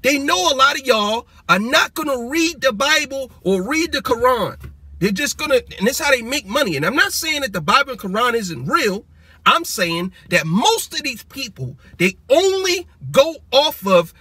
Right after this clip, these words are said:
just knowing that you don't know or not gonna seek out the information. That's why they do what they do. This is why they get money. This is how they so paid.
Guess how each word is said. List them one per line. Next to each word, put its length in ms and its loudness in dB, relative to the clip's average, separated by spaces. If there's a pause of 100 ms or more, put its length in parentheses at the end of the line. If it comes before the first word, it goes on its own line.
(200)
just 440 0
knowing 480 2
that 200 2
you 160 -4
don't 300 2
know 340 0
or 140 4
not 320 2
gonna 180 -4
seek 340 -4
out 220 0
the 160 -6
information. 720 -4 (300)
That's 340 0
why 380 0 (160)
they 100 0
do 220 -2
what 160 -6
they 160 0
do. 320 -2 (120)
This 200 -2
is 100 -4
why 160 4
they 120 0
get 200 -6
money. 460 0 (140)
This 120 -4
is 100 -6
how 140 2
they 140 0
so 240 -4
paid. 480 -2